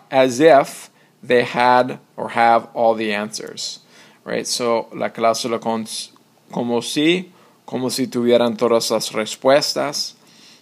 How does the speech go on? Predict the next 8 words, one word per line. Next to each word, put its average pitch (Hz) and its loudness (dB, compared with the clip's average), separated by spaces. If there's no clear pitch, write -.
Tenemos 120 -2
el 113 -4
imperfecto 127 0
del 117 -2
subjuntivo 143 2
en 131 -2
esta 120 -4
cláusula. 127 2